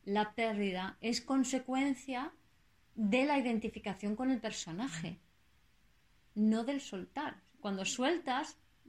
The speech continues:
Speaker 1: n-, no funcionan así las cosas,
Speaker 2: No.
Speaker 1: todo es mucho más
Speaker 2: Mm.
Speaker 1: fluido.
Speaker 2: Es más fluido, sí.
Speaker 1: ¿Vale? Incluso la muerte es más fluida.
Speaker 2: Claro,
Speaker 1: Si
Speaker 2: claro.
Speaker 1: tiene que ser
Speaker 2: Sí, sí,
Speaker 1: también,
Speaker 2: sí tiene
Speaker 1: ¿no?
Speaker 2: que ser y
Speaker 1: O sea,
Speaker 2: está bien, o sea, que no,
Speaker 1: <laughs> sí.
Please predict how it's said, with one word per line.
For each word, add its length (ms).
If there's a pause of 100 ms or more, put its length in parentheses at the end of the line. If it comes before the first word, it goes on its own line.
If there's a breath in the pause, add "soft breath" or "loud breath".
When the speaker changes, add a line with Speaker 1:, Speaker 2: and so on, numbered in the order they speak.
(220)
Speaker 1:
n-, 280
no 440
funcionan 440
así 160
las 140
cosas, 380
Speaker 2:
No. 80
Speaker 1:
todo 180
es 60
mucho 240
más 200
Speaker 2:
Mm. 40
Speaker 1:
fluido. 440 (320)
Speaker 2:
Es 60
más 220
fluido, 300
sí. 200
Speaker 1:
¿Vale? 320
Incluso 300
la 100
muerte 280
es 60
más 140
fluida. 420 (380)
Speaker 2:
Claro, 180
Speaker 1:
Si 100
Speaker 2:
claro. 60
Speaker 1:
tiene 200
que 80
ser 240
Speaker 2:
Sí, 180
sí, 140
Speaker 1:
también, 300
Speaker 2:
sí 80
tiene 160
Speaker 1:
¿no? 40
Speaker 2:
que 60
ser 180
y 220
Speaker 1:
O 40
sea, 80
Speaker 2:
está 220
bien, 300
o 40
sea, 200
que 80
no, 60
Speaker 1:
<laughs> 20
sí. 120